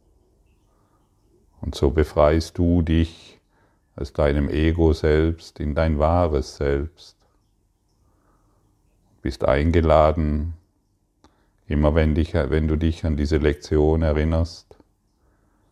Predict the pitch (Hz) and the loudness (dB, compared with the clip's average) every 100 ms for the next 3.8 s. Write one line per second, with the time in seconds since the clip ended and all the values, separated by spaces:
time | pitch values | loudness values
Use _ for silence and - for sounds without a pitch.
0 | _ _ _ 95 82 76 78 - 80 76 | _ _ _ -2 0 2 0 0 -2 0
1 | 71 73 78 76 76 78 - - _ 78 | 0 -2 0 0 0 -2 -4 -20 _ -8
2 | 71 73 73 73 69 87 - - 71 65 | -2 0 0 0 0 -2 -6 -10 -10 -6
3 | 80 57 65 71 73 76 73 | -2 -2 0 -2 0 -2 -2